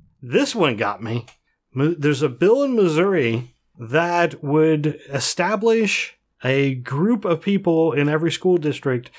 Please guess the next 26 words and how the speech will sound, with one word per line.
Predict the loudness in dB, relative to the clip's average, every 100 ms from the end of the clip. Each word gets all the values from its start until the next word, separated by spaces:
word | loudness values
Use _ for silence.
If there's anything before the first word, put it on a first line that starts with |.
| -20 _
to | -2 0
look | 2 0 0
at | -4
all | 0 2 2
the | 0
books | -2 -2 -2 -2
in | -2
the |
library | 0 0 0 0
and | 0
determine | -2 -2 -2 0 0
which | 0 -2 -4 -4
ones | -2 0 0 -2
are | -4 -2 -2 -2 -4 -4
age | -2 0 0 0 -4 -2
inappropriate | 0 0 0 -2 0 -2 -2 -4 -12 _ _ _ -4
and | -2
have | 0
sexual | -2 -2 -2 0 2 2
material. | 0 -2 -2 0 0 -4 -12 -20 -6
It | -4
would | -2 -2
strike | -2 -4 -4 -2 -2 0
out | 0 0 0 -4 _ _
any | -2 2 2 0
place | -2 -2 0 -2 -4 -12